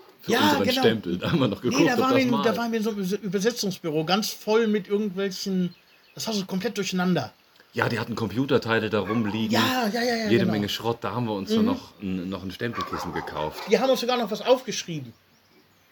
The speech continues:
Speaker 2: Ich weiß nicht mehr, was das war.
Speaker 1: Ich weiß, ah, was war denn das noch?
Speaker 2: Irgendwas brauchten, muss-, mussten wir geschrieben haben. Ach, wegen eurer Krankenversicherung, weil ihr, es ist ein interessantes Thema. Es ist gut, dass uns das so eingefallen ist.
Speaker 1: Mhm.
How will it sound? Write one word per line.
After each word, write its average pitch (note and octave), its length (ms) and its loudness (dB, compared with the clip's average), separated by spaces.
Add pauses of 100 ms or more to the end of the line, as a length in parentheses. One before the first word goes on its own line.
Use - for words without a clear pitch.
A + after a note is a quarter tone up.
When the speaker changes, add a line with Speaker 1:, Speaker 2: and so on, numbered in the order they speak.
Speaker 2:
Ich - 120 -10
weiß G#3+ 200 4
nicht B3+ 140 -4
mehr, G#3+ 120 0
was G3+ 160 0
das C3 260 -6
war. A#2+ 240 -10 (800)
Speaker 1:
Ich G2 140 -14
weiß, A#2+ 220 -8
ah, A2+ 140 -8
was G#2+ 140 -10
war A#2+ 120 -6
denn G2+ 80 -6
das G2 140 -12
noch? G#2 120 -4
Speaker 2:
Irgendwas C4 420 4 (200)
brauchten, G3+ 500 -6
muss-, D#3+ 180 -12 (120)
mussten A3 300 -12
wir G3+ 80 -4
geschrieben F3+ 540 -10
haben. E3+ 140 -14 (160)
Ach, - 200 -2
wegen F#3+ 340 2
eurer F3 340 2
Krankenversicherung, D3 840 -4
weil F3 220 4
ihr, F#3+ 380 4 (800)
es - 120 -10
ist A3 80 -4
ein B3+ 60 0
interessantes B3 460 0
Thema. G#3 340 2 (120)
Es - 80 -18
ist - 80 -16
gut, D4+ 140 -4
dass - 140 -2
uns C4+ 100 -6
das B3 120 -8
so C4+ 60 -4
eingefallen C#3 520 -4
ist. A2 140 -8
Speaker 1:
Mhm. A#2+ 320 2